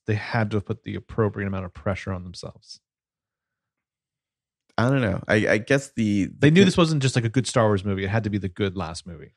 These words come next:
Speaker 2: I'm sure the, the concern among some people is, and which I should say, I did not have a huge problem with the Game of Thrones finale, but I'm sure there are people who are worried that, like, they're gonna get something like that, where
Speaker 1: Mm.
Speaker 2: it's, like,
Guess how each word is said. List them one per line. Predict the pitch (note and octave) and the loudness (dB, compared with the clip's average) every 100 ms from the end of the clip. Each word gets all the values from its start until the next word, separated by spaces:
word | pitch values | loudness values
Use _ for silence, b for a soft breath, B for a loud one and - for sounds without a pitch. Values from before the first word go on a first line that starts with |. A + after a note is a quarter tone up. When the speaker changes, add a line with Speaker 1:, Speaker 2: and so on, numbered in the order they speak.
| _ - | _ -6
Speaker 2:
I'm | A#2+ | -2
sure | D#3 E3 | 2 4
the, | D3 A2 | 4 4
the | - | 0
concern | A2+ A#2+ - - D3+ D#3 D3+ D3 | 2 0 0 2 4 4 4 2
among | A2+ A2 G#2 | 2 0 0
some | - F#2+ | 0 -2
people | F2+ E2 - E2+ E2 D#2+ | -2 -10 -4 -2 -2 -2
is, | D2+ E2+ E2 D#2+ - - _ _ _ | -2 -2 -4 -8 -14 -18 _ _ _
and | F#2 F2 E2 | -2 -2 0
which | A2 - - - - | -2 -2 -18 -16 -2
I | A2+ | 0
should | A2 - | 0 -2
say, | A2 - | -2 2
I | A2 | 2
did | A2+ | 2
not | G2+ | 2
have | G2+ | 2
a | F2+ | -2
huge | - G2+ - | -6 -6 -2
problem | G#2+ G#2 | 0 0
with | G#2 | -2
the | G#2 | -2
Game | G#2+ G#2 | -2 -2
of | |
Thrones | G#2+ G#2 G2+ | 0 -2 -2
finale, | G#2 G2+ G2+ | -2 0 0
but | G2 | 2
I'm | F2+ | 0
sure | F2 G2+ F#2+ F2 | 0 0 0 0
there | - F#2 | -4 -4
are | |
people | - F2+ F#2 | -4 -4 -2
who | F2+ | 0
are | E2+ | 0
worried | F2 F2 F2 | 0 0 0
that, | E2 - | -2 -2
like, | E2 E2 _ _ _ _ | -2 -2 _ _ _ _
they're | F#2+ | 0
gonna | F#2 F2 | 2 2
get | F#2 - | 0 0
something | F#2+ E2+ E2+ | -2 -2 -2
like | D#2+ C2+ | -2 -2
that, | D#2 C#2 - - | -2 -2 -6 -10
where | - E2 | -2 2
Speaker 1:
Mm. | D#2+ | 2
Speaker 2:
it's, | C#2 - | 0 0
like, | D#2+ D#2 | 0 0